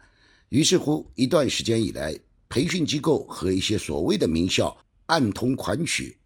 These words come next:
勾肩搭背。这些培训机构通过这样的所谓培训大捞其钱，一些所谓的民办学校又通过和他们的勾结来掐尖招生，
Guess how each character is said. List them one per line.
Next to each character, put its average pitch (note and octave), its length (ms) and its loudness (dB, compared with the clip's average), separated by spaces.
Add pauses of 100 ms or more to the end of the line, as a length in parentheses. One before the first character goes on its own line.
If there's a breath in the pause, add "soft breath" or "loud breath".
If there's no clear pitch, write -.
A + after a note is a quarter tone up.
(280)
勾 D3 240 4
肩 C3 240 4
搭 A#2 160 2
背。 - 340 0 (300)
这 C#3+ 160 4
些 C3+ 100 4
培 B2+ 220 2
训 D3+ 180 4
机 A#2 140 2
构 - 340 0 (480)
通 C#3 220 2
过 B2 180 4
这 D#3+ 140 4
样 A2+ 160 4
的 F#2+ 60 4
所 C#2+ 200 -4
谓 G#2+ 160 2
培 E2+ 280 -4
训 C3 280 2 (520)
大 F#2 160 0
捞 G2+ 200 4
其 - 220 -2
钱， - 360 -2 (600)
一 C#3+ 100 -2
些 C#3+ 400 4
所 F#2+ 340 -2
谓 F#3 200 0
的 G#2 100 2
民 F#2 260 2
办 A2+ 220 0
学 E2 160 -2
校 - 280 -2 (480)
又 A#2 180 2
通 D#3+ 340 0
过 C#3+ 260 2
和 F#2+ 220 -2
他 G2 140 -2
们 G#2+ 100 -2
的 G2 80 -2
勾 D#3+ 300 0
结 - 340 -2 (440)
来 F#2+ 280 0
掐 C#3 300 2
尖 C3+ 240 2
招 B2 220 4
生， A2+ 280 0